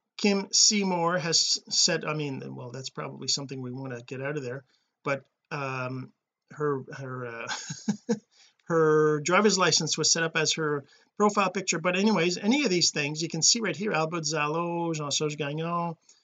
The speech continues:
um, and Jean-Serge, Jean-Serge Gagnon, right? So those, those are your display names. So whatever you set as a display name is what's gonna show up here. So if I was to,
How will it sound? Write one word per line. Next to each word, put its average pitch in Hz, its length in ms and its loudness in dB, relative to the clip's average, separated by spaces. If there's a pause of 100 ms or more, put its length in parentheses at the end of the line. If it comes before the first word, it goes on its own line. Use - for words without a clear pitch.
(280)
um, 135 580 -8 (1300)
and 135 240 -6
Jean-Serge, 170 560 2
Jean-Serge 156 340 -4
Gagnon, 165 300 4
right? 214 180 4
So 170 140 2
those, 208 340 6 (120)
those 214 360 4
are 202 260 2
your 196 200 2
display 196 580 4
names. 165 260 2
So 160 80 -2
whatever 220 320 2
you 226 160 2
set 226 300 4
as 185 140 0
a 170 60 -2
display 196 400 0
name 214 120 2
is 165 140 -4
what's 170 160 -6
gonna 175 140 -4
show 175 220 0
up 156 120 -6
here. 254 320 -2 (280)
So 175 120 -4
if - 100 -4
I 220 120 6
was 226 240 4
to, 190 340 0